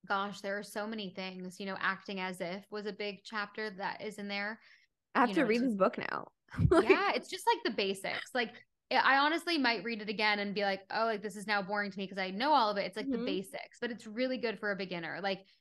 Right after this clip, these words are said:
Speaker 1: it's, it's kind of like the Bible, you know, like, it's just, like,
Speaker 2: <laughs>
Speaker 1: all the basics. I call it my Bible. <laughs>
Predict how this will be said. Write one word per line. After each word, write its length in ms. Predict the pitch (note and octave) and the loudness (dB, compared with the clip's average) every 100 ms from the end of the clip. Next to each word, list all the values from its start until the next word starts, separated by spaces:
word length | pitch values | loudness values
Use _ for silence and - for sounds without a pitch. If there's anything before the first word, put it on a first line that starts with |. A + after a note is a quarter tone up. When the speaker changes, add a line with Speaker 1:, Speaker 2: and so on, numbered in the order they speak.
| - | -4
Speaker 1:
it's, 240 | B3 B3 - | 0 0 -2
it's 200 | - - | -6 -2
kind 240 | C4+ C#4+ | 0 2
of 60 | E4+ | 2
like 160 | F4+ | 0
the 60 | D4 | 0
Bible, 460 | G3+ F#3+ F3+ D#3+ - | 4 4 4 -2 -4
you 100 | G#3+ | 0
know, 80 | G#3 | 0
like, 140 | G3+ | 0
it's 160 | A3 B3 | -2 0
just, 140 | F#3+ | 4
like, 120 | A#3 | 4
Speaker 2:
<laughs> 40 | - | 4
Speaker 1:
all 160 | C4+ | 0
the 80 | D#4+ | 0
basics. 600 | G#3+ F#3 - A#2+ - - | -2 -6 -8 -10 -10 -12
I 100 | - | -10
call 220 | - A3 | -4 -2
it 100 | - | -2
my 140 | - G3+ | -4 -4
Bible. 460 | E3 D3 - C#4+ C#4+ F4 - | -4 -4 -2 -2 0 -2 2
<laughs> 140 | D4+ | 2